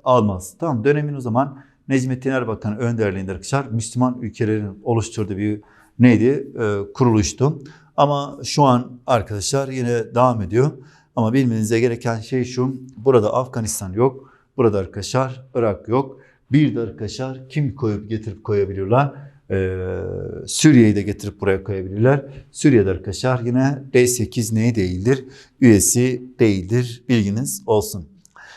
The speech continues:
Ve gelişmiş yedi ülke. Hangisi var arkadaşlar?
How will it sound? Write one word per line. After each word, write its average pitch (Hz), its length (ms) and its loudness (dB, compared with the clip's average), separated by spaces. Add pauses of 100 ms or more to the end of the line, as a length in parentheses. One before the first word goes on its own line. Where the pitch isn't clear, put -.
(160)
Ve 139 80 10
gelişmiş 151 560 2
yedi 139 160 2
ülke. 123 360 2 (200)
Hangisi 143 560 2
var 104 80 2
arkadaşlar? 135 540 -6